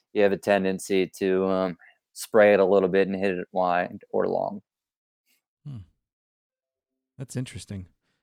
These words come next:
Speaker 2: Yeah, I, I guess that makes sense, right? 'Cause you definitely, you wanna make sure that you have that upward motion going on, but that you're also not,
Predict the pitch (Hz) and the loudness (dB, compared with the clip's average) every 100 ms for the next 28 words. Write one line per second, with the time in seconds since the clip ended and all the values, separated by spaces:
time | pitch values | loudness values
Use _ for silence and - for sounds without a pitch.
0 | - 135 127 135 139 143 147 135 127 - | -4 0 0 0 -2 0 -2 -4 -4 -4
1 | 160 143 113 127 - 110 113 123 131 120 | -6 -4 -4 -4 -6 -6 -4 -4 -4 -6
2 | 127 123 120 117 101 - 120 110 110 113 | -4 -2 -2 -2 -6 -6 -4 -2 -4 -4
3 | 104 110 104 113 117 123 107 104 107 - | -6 -6 -6 -6 -6 -6 -8 -6 -10 -10
4 | 104 104 98 120 139 117 107 101 113 104 | -10 -8 -8 -6 -6 -6 -8 -8 -10 -10
5 | 101 101 101 113 101 104 104 104 | -10 -10 -12 -12 -10 -8 -8 -10